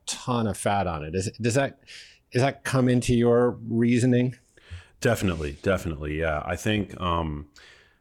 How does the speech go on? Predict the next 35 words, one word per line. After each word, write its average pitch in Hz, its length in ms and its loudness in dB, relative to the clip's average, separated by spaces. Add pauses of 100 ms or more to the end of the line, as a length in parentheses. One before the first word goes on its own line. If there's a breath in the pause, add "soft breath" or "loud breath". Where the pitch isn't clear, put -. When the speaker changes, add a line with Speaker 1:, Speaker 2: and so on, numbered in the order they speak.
(200 loud breath)
Speaker 2:
there, 90 880 2 (240)
you 143 260 2
know, 131 120 4
society 147 480 0
tends 123 240 0
to - 60 0
overcorrect 90 720 0 (160)
with 92 160 0
everything. 80 480 0
And 78 80 -2
I 82 40 -2
think 98 260 0
that 82 280 -2
the 90 80 0
demonization 95 600 2
Speaker 1:
Yeah. 87 60 0
Speaker 2:
of 80 60 -4
fat 78 480 -2 (640 loud breath)
over 85 140 -2
the 80 60 -4
past, 85 540 -2 (220)
uh, 78 300 0
few 85 240 -6
decades 78 540 -2
has 78 220 -6
led 82 360 -2
to, 78 540 -4 (1200 loud breath)
and 110 100 0
it 107 40 4
was 101 120 2
an 107 60 0
unwarranted 107 640 0
demonization 73 800 -6
at 82 120 -12
the 76 100 -10